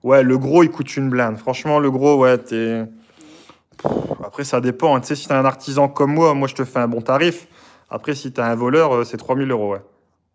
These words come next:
Je t'aime aussi, ouais. Bon, par contre, Alexandre, on va rester sérieux parce que, tu vois, ce qui est sexuel entre toi et moi et les autres,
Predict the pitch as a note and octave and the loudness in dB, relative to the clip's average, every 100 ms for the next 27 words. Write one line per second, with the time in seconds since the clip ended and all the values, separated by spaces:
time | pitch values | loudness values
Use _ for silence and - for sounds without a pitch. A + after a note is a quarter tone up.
0 | _ _ _ _ _ _ _ A2+ - B2 | _ _ _ _ _ _ _ -20 -16 -12
1 | B2 A2+ A2 - F#2+ G2+ G2 _ _ _ | -10 -10 -14 -16 -10 -10 -12 _ _ _
2 | _ _ _ _ _ _ _ _ _ A#2+ | _ _ _ _ _ _ _ _ _ -6
3 | B2+ C#3+ E3 E3+ D#3 D3 E3+ D3 C3+ C3+ | 0 0 0 0 -2 -2 -4 0 0 -2
4 | - C#3 - C#3 D#3 D#3 B2 - A#2+ - | -4 -6 0 0 2 0 -4 -6 -10 -4
5 | C#3+ C#3 - B2+ A#2+ A#2+ A#2+ A2+ A#2+ - | -4 -4 -6 -2 -2 -2 -4 -6 -12 -10
6 | - C3+ B2+ - B2+ - C3+ C3 B2+ C3+ | -2 0 0 -2 -8 -2 0 0 0 0
7 | C3+ A#2+ A#2+ C3 D3 - | 0 0 -2 -2 -2 -4